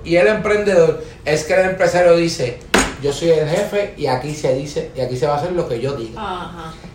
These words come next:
Speaker 1: El emprendedor no, el emprendedor juega en teamwork. Él delega. ¿Por qué? Porque tiene que seguir haciendo otras cosas. Y lo que
Speaker 2: Claro.
Speaker 1: hace es que delega. "Mira, necesito que tú me trabajes este proyecto. Chris, trabaja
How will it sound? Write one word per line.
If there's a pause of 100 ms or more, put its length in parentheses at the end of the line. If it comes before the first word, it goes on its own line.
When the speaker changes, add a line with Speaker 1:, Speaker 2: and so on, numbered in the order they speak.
Speaker 1:
El
emprendedor
no,
el
emprendedor
juega
en
teamwork. (480)
Él
delega. (500)
¿Por
qué?
Porque
tiene
que
seguir
haciendo
otras
cosas. (540)
Y
lo
que
Speaker 2:
Claro.
Speaker 1:
hace
es
que
delega. (260)
"Mira,
necesito
que
tú
me
trabajes
este
proyecto. (160)
Chris,
trabaja